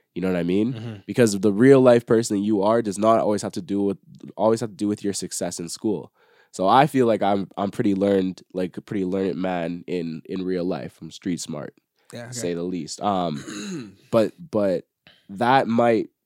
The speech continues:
Speaker 1: possibly get me more ahead than it would if I was just book smart or just had an education.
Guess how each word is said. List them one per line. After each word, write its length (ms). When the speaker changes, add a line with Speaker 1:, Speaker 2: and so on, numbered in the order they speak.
Speaker 1:
possibly 440
get 240
me 140
more 240
ahead 600
than 180
it 100
would 380
if 160
I 120
was 200
just 300
book 180
smart 400
or 120
just 120
had 100
an 80
education. 680